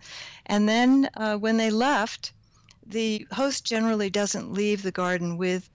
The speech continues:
with, um, their, the guests. So I stayed in the tea house, and I watched them leave. And as they left, they were bending down and looking at things, and thi-, and they just seemed to be very,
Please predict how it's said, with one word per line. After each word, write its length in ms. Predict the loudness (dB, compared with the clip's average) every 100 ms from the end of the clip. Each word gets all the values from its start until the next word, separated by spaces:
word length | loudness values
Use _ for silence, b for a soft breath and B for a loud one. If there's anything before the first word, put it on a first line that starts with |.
| -14
with, 560 | -10 -4 -2 -2 -4
um, 500 | -4 -2 -4 -4 -6 -4
their, 180 | -4 -4 -6
the 160 | -4 -2
guests. 560 | 0 -2 -4 -8 -10 B B B B
So 180 | -4 0
I 140 | 0
stayed 320 | 0 2 0 0
in 80 |
the 80 | -4
tea 260 | -6 -4 -2
house, 340 | -2 -4 -4
and 80 | -2
I 80 | -2
watched 500 | -2 -2 -4 -4 -2
them 220 | 2 4
leave. 560 | 4 2 2 0 -2 -8 B B B B
And 220 | -2 2 4
as 240 | 2 0
they 220 | -2 0
left, 680 | 0 0 -2 -4 -6 -10 -6
they 160 | -2 0
were 140 | 0
bending 460 | -2 -2 -2 0 -2
down 400 | 0 0 2 0
and 160 | 0
looking 400 | -4 -2 -2 0
at 120 | -2
things, 840 | -4 -2 0 2 2 0 -2 -2 -2
and 240 | 0 -2
thi-, 300 | 0 2 2
and 100 | 2
they 140 | 2 2
just 260 | 2 2
seemed 340 | 2 4 6 4
to 60 | 2
be 140 | -2
very, 480 | 0 0 2 2